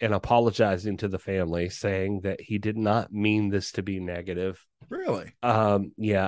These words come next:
Speaker 1: And, uh, he said, uh, uh, quote, "I'm not sure you'd find that same sense of responsibility and total devotion to duty today. This guy had half of his life,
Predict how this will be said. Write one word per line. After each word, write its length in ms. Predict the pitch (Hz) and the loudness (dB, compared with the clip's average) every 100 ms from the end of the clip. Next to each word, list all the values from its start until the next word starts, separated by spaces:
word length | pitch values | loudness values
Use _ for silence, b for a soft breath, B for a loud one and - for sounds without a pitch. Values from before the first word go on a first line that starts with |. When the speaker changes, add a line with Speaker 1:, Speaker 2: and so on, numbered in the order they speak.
| - | 0
Speaker 1:
And, 500 | 101 101 104 104 101 | 0 2 2 0 2
uh, 480 | 104 101 101 101 85 57 - _ - | 2 4 4 2 0 -8 -18 _ -12
he 240 | 104 107 | -6 -6
said, 360 | - 101 95 98 | -4 -4 -2 0
uh, 380 | 98 98 98 - 82 - _ _ _ - | 0 0 -2 -4 -10 -12 _ _ _ -14
uh, 240 | 95 78 82 | -12 -12 -10
quote, 280 | - 117 104 | 4 4 4
"I'm 200 | 110 107 | 0 2
not 200 | 117 127 | 2 2
sure 240 | - - 139 | -2 0 2
you'd 260 | 117 107 - | 2 -2 2
find 420 | 127 113 110 98 _ _ _ _ - | 4 4 2 0 _ _ _ _ 0
that 220 | 113 - | 0 0
same 260 | - 120 110 | -4 -2 0
sense 280 | 131 110 117 | 0 0 -2
of 100 | 107 | -2
responsibility 840 | 104 - 104 - 107 101 101 98 | 0 2 2 2 2 4 4 2
and 120 | 98 | 0
total 280 | 110 107 101 | 2 2 2
devotion 680 | 92 95 92 92 92 85 - | -2 -2 -4 -4 -6 -6 -8
to 120 | - | -12
duty 460 | 82 95 95 95 - | -6 -2 0 0 -2
today. 640 | - 90 107 98 101 101 B B B B - | -8 -6 -2 2 2 2 B B B B 2
This 200 | 117 - | 2 4
guy 260 | 123 110 | 4 4
had 240 | 101 101 92 | 4 0 0
half 300 | 110 107 117 | 0 0 -2
of 120 | 104 | -4
his 180 | 101 104 | -2 2
life, 280 | 98 98 | 2 2